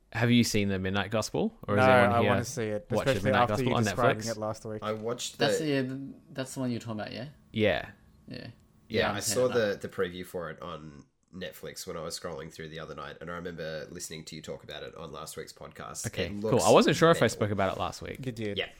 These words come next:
Speaker 1: Yeah, cool, cool. Well, yeah, I've, I've,
Speaker 4: You
Speaker 1: I've been
Speaker 4: did.
Speaker 1: watching that as well still. I'm a, we're only, like, I think we've only watched three episodes.
Speaker 2: So
Speaker 1: Not
Speaker 2: is it
Speaker 1: overly
Speaker 2: as
Speaker 1: long,
Speaker 2: good, or
Speaker 1: but
Speaker 2: is
Speaker 1: I'm
Speaker 2: it
Speaker 1: trying to
Speaker 2: better
Speaker 1: space it
Speaker 2: than
Speaker 1: out.
Speaker 2: Interspecies Reviewers?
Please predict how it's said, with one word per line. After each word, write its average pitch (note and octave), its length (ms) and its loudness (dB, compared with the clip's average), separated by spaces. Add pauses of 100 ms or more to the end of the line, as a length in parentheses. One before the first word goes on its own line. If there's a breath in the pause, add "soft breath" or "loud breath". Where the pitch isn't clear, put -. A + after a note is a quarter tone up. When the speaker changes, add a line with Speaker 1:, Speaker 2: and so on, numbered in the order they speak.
(520)
Speaker 1:
Yeah, G#2 160 0
cool, E2+ 300 -4 (140)
cool. - 280 -2 (120)
Well, B2+ 140 10
yeah, F#2+ 240 8
I've, A2+ 200 0
I've, A2+ 180 -2
Speaker 4:
You A#2 80 0
Speaker 1:
I've B2 60 2
been A#2 100 2
Speaker 4:
did. - 20 2
Speaker 1:
watching F#2+ 220 -2
that F2 140 0
as F2+ 100 -4
well F2+ 140 -4
still. F#2+ 340 -4 (100)
I'm G#2+ 120 0
a, G2+ 180 0
we're A#2 140 2
only, F#2+ 180 -2
like, - 300 -6 (400)
I - 20 -2
think F#3+ 80 4
we've C3+ 80 6
only G2 140 4
watched F2 260 -2
three F2+ 140 -4
episodes. E2+ 420 -6
Speaker 2:
So C#3+ 120 0
Speaker 1:
Not A2+ 160 4
Speaker 2:
is - 80 2
it - 40 6
Speaker 1:
overly D#3+ 160 -2
Speaker 2:
as F3+ 160 6
Speaker 1:
long, F3+ 140 2
Speaker 2:
good, F#3 180 6
or F#3+ 60 6
Speaker 1:
but D#3+ 80 8
Speaker 2:
is - 80 4
Speaker 1:
I'm - 20 0
Speaker 2:
it - 40 2
Speaker 1:
trying C3+ 100 6
to C#3+ 60 8
Speaker 2:
better B2+ 180 8
Speaker 1:
space - 80 0
it G2 60 2
Speaker 2:
than F2+ 120 2
Speaker 1:
out. B2+ 160 -2
Speaker 2:
Interspecies A#2+ 560 -4
Reviewers? G#2+ 560 -10